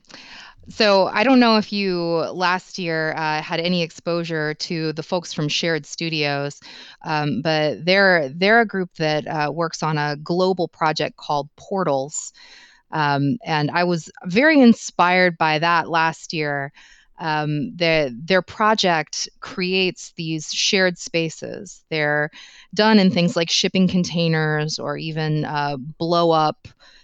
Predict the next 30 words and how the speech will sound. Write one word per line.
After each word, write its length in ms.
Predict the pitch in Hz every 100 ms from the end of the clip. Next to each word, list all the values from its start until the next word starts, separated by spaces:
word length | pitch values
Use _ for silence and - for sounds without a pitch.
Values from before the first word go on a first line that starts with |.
| -
like, 140 | 160
inflatable 880 | - 170 - - 175 170 165 156 156
tents. 480 | - 151 151 151 -
We 140 | 151 151
had 180 | 165 160
one 180 | 156
at 100 | 147
Tide 400 | - - 147 151
last 360 | 143 139 - -
year. 300 | 151 143 143 - - _
But 100 | -
you 80 | 208
step 340 | - 254 254
into 200 | 277 247
this 200 | 160 156
space 640 | - - 147 139 143 - - _ _
and 120 | 185 190
someone 720 | - 226 220 185 160 156 160 - _
somewhere 460 | - 233 226 214
else 260 | 196 190 -
in 100 | 180
the 80 | 175
world, 480 | 151 147 139 143 -
in, 480 | 156 151 151 151 151
in 260 | 160 156 156
Pakistan, 880 | - 185 - 175 - - 143 139 143
in 140 | 143
Caracas, 960 | 139 165 165 170 165 139 156 156 - - - - - _ -
in 540 | 165 156 151 151 -
Germany, 640 | - 175 175 151 131 170